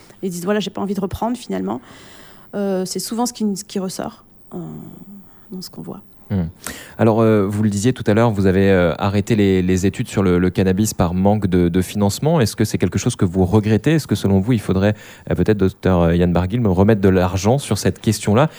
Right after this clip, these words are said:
Speaker 2: qui est finalement, euh, au, au cœur peut-être de, de certaines problématiques de, de santé publique ?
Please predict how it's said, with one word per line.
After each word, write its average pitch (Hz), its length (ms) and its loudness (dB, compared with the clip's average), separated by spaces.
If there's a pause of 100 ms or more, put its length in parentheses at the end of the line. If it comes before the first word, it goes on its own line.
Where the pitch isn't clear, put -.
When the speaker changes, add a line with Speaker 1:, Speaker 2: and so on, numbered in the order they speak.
(300)
Speaker 2:
qui 104 100 -4
est 98 40 0
finalement, 110 500 2
euh, 98 160 6
au, 85 320 2
au 95 240 0
cœur 117 260 0
peut-être 98 400 0
de, 92 200 2
de 85 120 2
certaines 98 340 0
problématiques 95 440 0
de, 95 100 4
de 87 140 2
santé 95 240 0
publique ? 95 420 -2